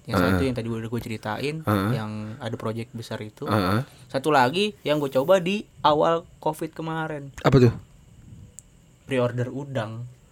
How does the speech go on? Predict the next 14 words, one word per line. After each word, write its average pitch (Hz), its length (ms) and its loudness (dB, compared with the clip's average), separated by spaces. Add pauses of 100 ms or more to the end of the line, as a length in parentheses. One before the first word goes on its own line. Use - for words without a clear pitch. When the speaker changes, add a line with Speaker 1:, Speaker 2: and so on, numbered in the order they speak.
(140)
Speaker 2:
Oh, 117 1600 8
iya 120 240 8
tuh, 143 160 -2
gua 151 160 8
Speaker 1:
Itu 151 80 0
Speaker 2:
sempet 165 160 4
Speaker 1:
nomi-, 135 140 4
Speaker 2:
lihat 139 160 6
tuh 147 80 2
di 127 100 4
Speaker 1:
itu 123 60 4
kan - 80 -2
Speaker 2:
story-story 113 440 4
lu. 117 140 0